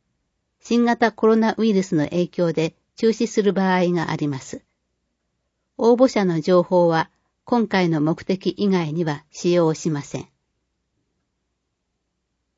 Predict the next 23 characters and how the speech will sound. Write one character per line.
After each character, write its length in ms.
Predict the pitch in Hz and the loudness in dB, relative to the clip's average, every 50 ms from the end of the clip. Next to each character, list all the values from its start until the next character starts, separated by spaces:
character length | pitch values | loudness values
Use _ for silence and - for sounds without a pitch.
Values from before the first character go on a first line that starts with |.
| _ _ _ _ _ _ _ _ _ | _ _ _ _ _ _ _ _ _
子 120 | _ 208 | _ 0
ど 120 | 196 240 240 | 2 2 2
も 200 | 233 240 240 - | 4 2 0 -2
吹 260 | - - - 233 226 | -4 -2 0 0 0
田 120 | - - 226 | 0 -2 -2
社 180 | - - 220 | -2 -4 -6
協 240 | 202 - 214 214 208 | -2 0 0 0 2
だ 140 | 196 202 214 | 0 0 0
よ 120 | 208 196 | 0 0
り 140 | 180 156 151 | 0 0 -2
へ 80 | 160 170 | 0 0
の 140 | 165 147 139 | -2 -2 -4
感 260 | - - 190 190 185 | -6 -4 -2 -2 -2
想 260 | 185 - 190 190 180 | -2 -2 -2 -2 0
を 200 | 180 180 180 - | 0 0 -2 -2
お 60 | - 170 | -6 -12
聞 200 | - - - - | -12 -12 -8 -8
か 80 | 185 | -8
せ 160 | 180 - 180 | -4 -4 -6
く 120 | - - 151 | -6 -6 -8
だ 100 | 156 151 | -8 -8
さ 180 | - - 156 | -6 -8 -8
い。 100 | 139 135 | -8 -8